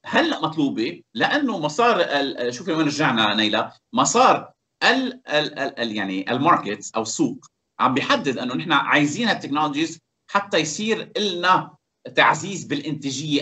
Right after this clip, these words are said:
الأكبر اللي نحن غطيناها قبل شوي. So إن شاء الله نكون معنا حلقة معك حتى نحكي عن ال-، ال-، ال-، الواقع المختلط.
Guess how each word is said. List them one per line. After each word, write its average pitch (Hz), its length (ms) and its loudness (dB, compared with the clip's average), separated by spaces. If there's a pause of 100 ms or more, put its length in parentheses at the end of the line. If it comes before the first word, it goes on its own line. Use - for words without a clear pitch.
الأكبر 127 560 0
اللي 113 180 -2
نحن 131 140 -4
غطيناها 120 460 -2
قبل 92 200 -6
شوي. 87 400 -8 (320)
So 160 320 6
إن 135 80 2
شاء 226 160 4
الله 190 140 4
نكون 165 220 -2
معنا 127 480 4
حلقة 131 320 0
معك 127 480 -2 (140)
حتى 170 240 0
نحكي 240 500 -4 (180)
عن 202 240 4
ال-، - 40 -2
ال-، 135 500 0
ال-، 135 220 0
الواقع 131 720 2
المختلط. 147 960 0